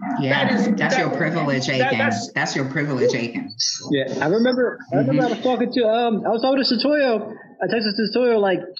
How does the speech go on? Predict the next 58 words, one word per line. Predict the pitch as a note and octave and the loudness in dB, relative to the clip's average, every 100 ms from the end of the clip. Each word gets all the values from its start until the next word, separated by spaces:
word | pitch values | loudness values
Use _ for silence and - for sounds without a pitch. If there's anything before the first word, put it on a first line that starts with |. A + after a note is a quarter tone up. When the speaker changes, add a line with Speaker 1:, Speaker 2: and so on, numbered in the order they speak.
| - - | -14 -4
Speaker 3:
like, | F3 E3+ | -2 0
probably, | G#3+ G#3 | 0 2
like, | F#3+ | 2
last | E3 G3+ G#3 | 2 2 2
week | G#3+ | 2
or | F3+ | 2
two | G3+ | 2
weeks | A3+ G#3+ | 0 2
ago, | F#3 E3 D#3 - - - - - | 2 2 0 -6 -12 -12 -12 -4
and | F#3 | 0
I | |
was | G#3+ F3+ | 0 0
just | F#3+ | 0
like, | F#3+ | 2
"Yo, | A3 | 2
if | F3 - | 0 0
all | F3+ A3 G#3+ | 2 2 2
lives | G#3 G#3 D3 | 2 2 2
matter, | D#3+ G#3 G3+ D#3 | 2 4 2 2
why | G3 | 0
the | A3 - | -2 0
fuck | A3+ F#3+ | 0 2
you | |
don't | G#3 G3+ | 2 4
wear | G3+ | 4
your | G3 G3 | 4 2
mask?" | A3+ A3+ B2+ - - _ | 2 2 0 -4 -14 _
You | G#3 B3 | 0 2
know | A#3+ | 2
what | |
I | |
mean? | B3 C4 | 0 0
Why | A3+ | 2
don't | C4 C4+ | 2 0
you | |
wear | C#4 | -4
your | - C4+ D4+ | -4 -2 0
mask? | F3+ | 2
Speaker 1:
Exactly. | D3+ D#3 D3+ D#3 C#3 G#2 | 2 0 0 -2 -2 -2
Speaker 2:
You | A#2+ | 0
know | G3+ | 0
what | A#3+ | -2
I'm | A#3+ | -2
saying? | C4 C#4+ D#4 F#4+ F4+ - - - - - - - G#3 | -2 -2 -2 -2 -4 -8 -14 -12 -12 -16 -14 -6 0
Speaker 1:
Y'all | C#4 G4+ A4+ | 2 2 2
out | F4 D#4 D4+ | 2 2 2
here | C4 | 2
threatening | B3+ C4 A#3 B3 | 2 0 2 2
your | B3 | 4
own | G#3 C#4 G4 D#4+ | 4 2 2 2
lives | A#3+ A#3+ A#3 A3+ | 2 2 0 2
all | A#3 C#4 | 2 2
the | E4+ | 0
time, | E4+ F4+ F#4 D#4 | 2 2 2 2
bungee | A#3 C4 A3 | 4 4 4
jumping | G#3 F#3 G3 E3+ | 2 2 0 0
and | D#3+ | 0
all | D#3 | 2